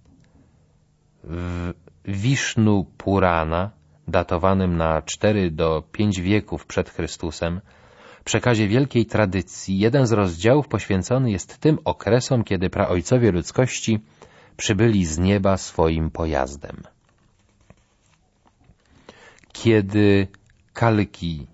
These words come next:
jeszcze mówi, z nieba przybywają dwa błyszczące na podobieństwo słońca, uczynione ze wszystkich możliwych drogich kamieni,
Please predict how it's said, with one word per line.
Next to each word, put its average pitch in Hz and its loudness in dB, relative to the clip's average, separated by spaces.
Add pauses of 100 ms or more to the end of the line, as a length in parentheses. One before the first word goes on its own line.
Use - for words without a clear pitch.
jeszcze 92 -4
mówi, 117 0 (420)
z 85 -6
nieba 135 2
przybywają 95 0
dwa 95 0
błyszczące 107 0
na 92 0
podobieństwo 87 -2
słońca, 98 -2 (400)
uczynione 101 0
ze 92 -2
wszystkich - -6
możliwych 104 -2
drogich 98 0
kamieni, 90 -2